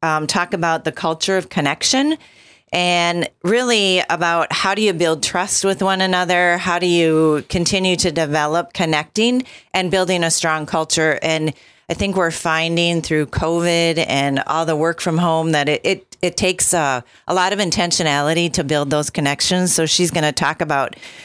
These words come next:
that. Um, we have Diane Wagner coming. Um, she's right here in Marshall. She works at Ralco. Um, she's gonna talk about your risk appetite and how do you take risks and how do you build opportunities for yourself. Um,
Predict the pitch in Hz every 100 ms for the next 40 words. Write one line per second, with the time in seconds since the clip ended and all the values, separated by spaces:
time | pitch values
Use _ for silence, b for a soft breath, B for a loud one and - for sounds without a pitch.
0 | B 175 185 214 - - b b b b
1 | 180 185 196 190 180 190 175 175 185 185
2 | 185 175 151 160 196 220 240 233 - 185
3 | 185 185 185 - 156 143 151 247 214 175
4 | 185 180 180 175 170 156 156 151 - 175
5 | 196 - - 180 170 160 156 - 151 151
6 | 185 185 185 _ _ _ _ _ - -
7 | 165 160 160 165 - 208 180 202 170 165
8 | 156 165 156 113 151 143 160 233 - 226
9 | 226 - 254 254 - b b b b 180
10 | 185 180 180 175 180 165 151 196 196 190
11 | - 165 156 170 165 160 139 170 170 -
12 | 170 165 - 196 196 185 185 180 190 175
13 | 175 - 165 165 165 156 B B B B
14 | 160 156 147 143